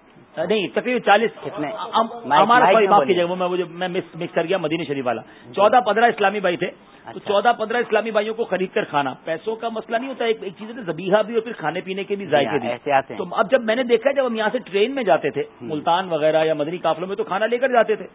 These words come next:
Speaker 1: تو اب
Speaker 2: جی
Speaker 1: یہ
Speaker 2: ہاں۔
Speaker 1: بھی تو ایک طرح سے سفر ہی ہے نا، تو ہمارے حنیف بھائی اور ماشاءاللہ کچھ اسلام میں گھر سے کھانا لے آئے
Speaker 2: کیا بات
Speaker 1: اور یہیں اپنے
Speaker 2: کیا
Speaker 1: پلین
Speaker 2: بات
Speaker 1: میں بیٹھ کے کھانا کھا لیا، الحمدللہ۔ تو میں نے اسی لیے
Speaker 2: سبحان
Speaker 1: ریکارڈ
Speaker 2: اللہ،
Speaker 1: کیا کہ
Speaker 2: سبحان
Speaker 1: اگر
Speaker 2: اللہ۔
Speaker 1: آپ کی ایئر لائن میں ایسی ایئر لائن ہے جس میں مینز وغیرہ نہیں ہے تو آپ
Speaker 2: ہوں۔
Speaker 1: اپنا کھانا ساتھ لے جائیں،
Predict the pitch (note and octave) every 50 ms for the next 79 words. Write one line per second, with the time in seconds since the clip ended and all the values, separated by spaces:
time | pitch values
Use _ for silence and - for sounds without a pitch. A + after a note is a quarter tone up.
0 | - - _ _ - - A3+ A3+ - B3+ B3+ C4 C#4+ D4 D#4 D4+ C#4+ A#3 C#4 C4+
1 | A#3+ A#3+ G#3 F3 G#3+ - A#3+ C4 C4 A#3 A3+ A3+ A3+ G3 G#3 G3 G3+ G#3 G#3+ G#3
2 | G3+ A3 G#3 F#3+ G#3+ G#3+ G#3 G3 - - - F3+ F3+ F3+ F3 E3 - F#3 F3+ F3
3 | F#3+ F3 D3+ - F3 F3 F#3 F3 C3 D3+ D3+ - G#3+ G3+ - E3+ F3+ A3+ A#3 A#3
4 | G#3+ F3 D3 B2+ - - - - G#2+ A2 G#2 G#2 D#3 E3 E3 D#3+ F3+ G#3+ A#3 A3
5 | F#3 F3+ F#3 D3 B2+ A#2+ A#2+ A#2+ F#3 G3+ G#3 G3+ D#3+ D3+ D3 C#3+ D3 B2+ A#2+ D3+
6 | F#3 G#3+ - G3 F#3 F#3 F3 F3 E3 D3 - E3 E3 D#3+ D#3 D#3 D#3+ F3 F3+ G#3+
7 | A3+ A3 A3+ A3+ C4 C4 A3+ A3 G#3 G#3 G3+ F#3+ - - G#3 G#3+ A3+ A#3 A3 G3+
8 | G#3+ A3 G#3 G3 G3 - - G#3+ F#3+ - F3+ F3 E3 F3 F3 F3+ G3 G#3 G#3 F#3+
9 | F#3+ G3 G3+ G#3 - - - - - - - D#3 F3+ F3 - A3 A#3 A3 G3 E3+
10 | E3+ F3 F3 F3+ F#3 G#3+ G#3+ F#3+ G3 - F3 G3 F3 D#3+ D#3 E3+ F#3+ G#3 G3+ E3
11 | E3+ F3+ E3+ F3+ F3+ F3+ D#3+ D3 D3 E3 G#3 F#3 E3 F3+ F#3+ - F#3+ E3+ F3 E3
12 | E3 - F#3+ F#3 - E3+ F3+ F#3+ G3 - D#3 E3+ F#3+ G#3+ A3 G#3+ G3+ F#3+ F3+